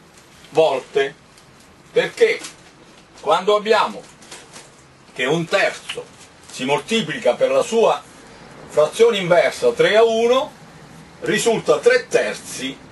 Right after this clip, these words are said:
uguale uno. Quindi noi il cubo in velocità dobbiamo considerarlo avere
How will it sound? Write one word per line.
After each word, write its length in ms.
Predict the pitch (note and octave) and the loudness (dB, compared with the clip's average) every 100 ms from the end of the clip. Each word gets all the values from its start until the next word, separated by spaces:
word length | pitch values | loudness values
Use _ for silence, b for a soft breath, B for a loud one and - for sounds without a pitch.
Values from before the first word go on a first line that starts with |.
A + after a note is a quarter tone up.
| - - - - - | -20 -20 -20 -20 -8
uguale 420 | C#3+ D#3 E3+ F3 | -2 2 4 4
uno. 560 | E3 C#3+ A#2+ A2 - - - - - - - - - - - - - | 0 -2 -4 -8 -10 -16 -20 -20 -20 -20 -20 -20 -20 -20 -20 -20 -14
Quindi 460 | - D4 E3+ C#3 - - - - - | -4 -2 -2 -4 -8 -14 -20 -20 -12
noi 440 | F3 B3+ D#3+ C#3 - | 0 2 2 -2 -4
il 220 | F#3+ G#3 | -4 -2
cubo 460 | - C#4+ F3 D#3 D#3+ | -4 -4 2 2 2
in 160 | E3+ | -2
velocità 760 | D3 C#3 C#3 C3+ B2+ - - - - - | 0 2 0 -2 -4 -4 -4 -10 -16 -2
dobbiamo 560 | A#3 A#3+ A#3+ C#3 C#3 | 0 2 2 0 -2
considerarlo 960 | C#3 - A3 A3+ B3+ A#3 A3 A#3+ C4 C4+ - - - - - - - - - - - | -4 -6 -6 -2 2 2 0 0 -2 -2 -12 -20 -20 -20 -20 -20 -20 -20 -20 -20 -4
avere 640 | - A3+ C4 F3 C#3 - | 0 2 2 2 0 -6